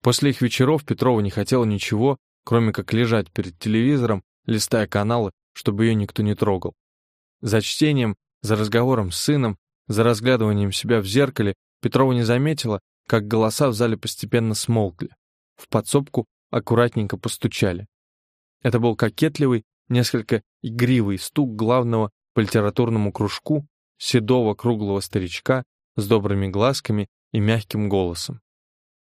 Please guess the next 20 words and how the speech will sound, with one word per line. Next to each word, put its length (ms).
Петрова 340
не 100
сомневалась, 680
что 300
в 60
своё 260
время 320
он 240
прекрасно 540
пользовался 600
для 280
обольщения 580
и 20
взглядом, 560
и 120
голосом, 600
и 100
умением 520
писать 340
стихи. 480